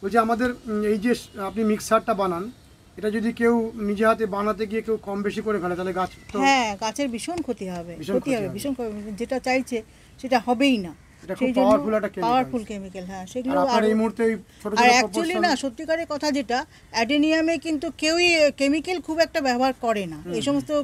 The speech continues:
Speaker 2: ক-, chemical কেউই ব্যবহার করে
Speaker 1: হুম,
Speaker 2: না,
Speaker 1: হুম।
Speaker 2: মাটিতে বিশেষ করে।
Speaker 1: হুম।
Speaker 2: আমি করি, আমার নিজের রিস্কে আমি করি।
Speaker 1: হুম।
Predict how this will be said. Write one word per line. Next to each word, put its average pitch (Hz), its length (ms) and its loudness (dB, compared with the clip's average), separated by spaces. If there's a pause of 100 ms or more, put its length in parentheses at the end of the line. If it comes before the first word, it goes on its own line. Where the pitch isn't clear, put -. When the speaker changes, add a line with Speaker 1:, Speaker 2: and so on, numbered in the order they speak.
Speaker 2:
ক-, 262 280 0
chemical 269 380 -2 (140)
কেউই 330 220 -2
ব্যবহার 233 240 2
করে 180 200 -8
Speaker 1:
হুম, 180 80 -4
Speaker 2:
না, 175 100 -10
Speaker 1:
হুম। 147 200 -14 (160)
Speaker 2:
মাটিতে 254 420 2
বিশেষ 247 360 0
করে। 175 280 -10
Speaker 1:
হুম। 151 260 -10
Speaker 2:
আমি 285 420 2
করি, 320 300 2
আমার 294 280 2
নিজের 285 280 4
রিস্কে 285 340 0
আমি 269 180 4
করি। 214 300 -2
Speaker 1:
হুম। 160 220 -8